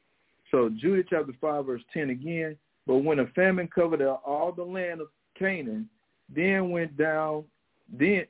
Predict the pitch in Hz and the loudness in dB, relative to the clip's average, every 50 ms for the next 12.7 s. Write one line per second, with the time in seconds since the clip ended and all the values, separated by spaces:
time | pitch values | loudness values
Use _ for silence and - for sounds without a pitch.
0 | - - 123 123 123 123 110 104 107 120 - - _ 110 113 139 175 196 175 147 | -6 -8 -8 -4 -2 -2 0 0 -2 -4 -8 -12 _ 0 2 4 4 4 4 2
1 | 139 139 131 120 120 123 120 117 113 113 110 110 - - - 113 107 104 113 131 | 0 -6 -8 -8 -8 -8 -8 -6 -8 -10 -10 -12 -14 -16 -14 -12 -12 -12 -12 -16
2 | - _ _ _ _ _ _ _ _ _ _ _ _ - 131 127 117 - 135 120 | -16 _ _ _ _ _ _ _ _ _ _ _ _ -4 -4 -4 0 0 -2 -2
3 | 110 117 120 160 202 220 202 175 139 117 110 98 90 - - _ _ _ _ _ | -2 0 0 2 2 2 2 0 0 0 0 0 0 -4 -10 _ _ _ _ _
4 | _ _ - 131 127 127 120 117 131 147 165 165 156 156 151 143 139 131 131 127 | _ _ -4 0 0 0 2 2 2 0 0 0 -2 -2 -4 -4 -4 -4 -6 -8
5 | 135 180 214 196 147 113 95 - - - _ _ _ _ _ _ _ _ _ _ | -6 -4 -4 -4 -4 -6 -8 -10 -16 -20 _ _ _ _ _ _ _ _ _ _
6 | _ _ - 170 165 170 170 165 165 151 139 127 127 165 202 214 180 156 151 151 | _ _ -6 -4 -2 -2 -2 -2 -4 -6 -10 -2 2 4 4 4 4 2 0 -2
7 | - 131 123 117 113 110 104 107 127 143 147 156 151 - 104 139 147 147 143 139 | -6 -8 -8 -8 -8 -10 -8 -4 2 2 2 2 2 -2 -6 -4 -2 -2 -2 -2
8 | - 139 120 - - - 131 127 123 113 104 92 82 - _ _ _ _ _ _ | -4 -8 -12 -10 -2 2 2 4 4 2 0 -2 -8 -14 _ _ _ _ _ _
9 | _ _ _ _ _ _ _ - 110 113 135 143 143 - - 151 139 139 135 131 | _ _ _ _ _ _ _ -6 -4 -2 -2 -4 -4 -4 -2 -2 -2 0 0 2
10 | 135 135 139 131 - 127 123 113 113 - - 113 117 110 110 110 123 139 123 - | 4 4 4 4 2 -4 -6 -6 -6 -6 -6 -4 -2 -2 -2 0 0 0 0 0
11 | - - - _ _ _ _ _ _ _ _ _ _ - - 170 170 170 160 147 | -2 -6 -14 _ _ _ _ _ _ _ _ _ _ -2 2 2 2 4 2 0
12 | 139 110 104 110 117 147 180 196 196 190 190 190 185 | -2 -2 -6 -8 -6 -4 -4 -4 -4 -6 -6 -8 -12